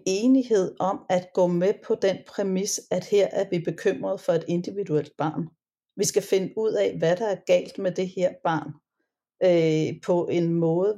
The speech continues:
hvor det sociale liv rundt om barnet falder ud. Øh, så vi taler om, hvad er der galt kognitivt med det her barn. Øh, pædagogisk praksis får stillet redskaber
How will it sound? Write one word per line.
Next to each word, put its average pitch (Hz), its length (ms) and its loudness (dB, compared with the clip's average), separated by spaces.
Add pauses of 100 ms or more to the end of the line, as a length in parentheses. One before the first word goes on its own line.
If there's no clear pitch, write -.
hvor 165 400 0 (340)
det 175 100 0
sociale 196 420 0
liv 185 160 -2
rundt 175 280 0
om 185 100 -4
barnet 156 280 -2
falder 143 340 -2
ud. 170 200 -6 (840)
Øh, 165 360 4
så 196 140 0
vi 185 80 -2
taler 226 440 2
om, 185 260 -2
hvad 190 140 2
er 196 40 2
der 202 140 -4
galt 185 300 2
kognitivt 180 600 -2 (200)
med 180 240 2
det 185 120 -6
her 165 200 2
barn. - 240 -4 (280)
Øh, 160 240 4
pædagogisk 190 380 0 (100)
praksis - 640 -4
får 180 80 2
stillet 175 640 -2 (460)
redskaber 214 560 2